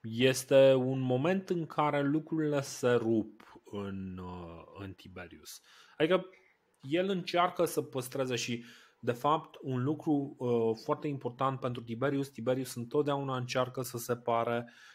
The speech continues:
uh, uh, partea privată de partea publică. Dar, uh,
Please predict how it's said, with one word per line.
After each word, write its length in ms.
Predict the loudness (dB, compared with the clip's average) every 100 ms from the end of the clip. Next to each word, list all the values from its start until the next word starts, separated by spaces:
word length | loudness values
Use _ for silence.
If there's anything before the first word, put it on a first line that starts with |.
| _
uh, 960 | -6 -4 -2 -2 -2 -2 -2 -4 -4 -6 -8 -10 -12 -14 -18 -20 _ _
uh, 360 | -16 -12 -10 -12 -16 _ 2
partea 340 | 2 4 -2
privată 880 | -2 -6 2 2 2 -4 -4 -6 -8
de 100 | -8 -6
partea 560 | 2 2 2 -4 -2
publică. 840 | -2 -6 -10 -12 -12 -16 -14 -16 _ _ _ _
Dar, 680 | -8 0 0 0 -2 -6 -14 _ _ _ _
uh, 480 | -12 -8 -6 -8